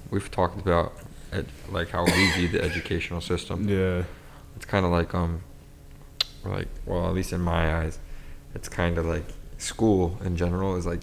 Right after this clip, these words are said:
Speaker 1: sta-, well, standardized testing, not
Speaker 2: Yeah.
Speaker 1: just school.
Speaker 2: I've always sucked at
Speaker 1: But
Speaker 2: testing.
Speaker 1: standardi-, like, testing and stuff for school,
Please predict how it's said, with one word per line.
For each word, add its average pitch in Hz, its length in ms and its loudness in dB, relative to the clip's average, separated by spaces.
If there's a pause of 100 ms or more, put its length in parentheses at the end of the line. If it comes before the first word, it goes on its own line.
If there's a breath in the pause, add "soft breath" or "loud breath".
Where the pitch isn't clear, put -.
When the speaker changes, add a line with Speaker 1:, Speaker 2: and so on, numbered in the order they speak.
Speaker 1:
sta-, - 240 -2 (220)
well, 101 140 6
standardized 104 560 8
testing, - 400 -4
not 113 200 2
Speaker 2:
Yeah. - 60 4
Speaker 1:
just 87 120 0
school. - 220 -6
Speaker 2:
I've 101 260 4
always 98 280 8
sucked - 420 4
at 85 200 0
Speaker 1:
But 95 160 8
Speaker 2:
testing. 85 300 2
Speaker 1:
standardi-, 123 440 10
like, 95 200 8
testing 120 440 6
and 117 80 2
stuff 123 420 4
for 104 120 0
school, 113 460 2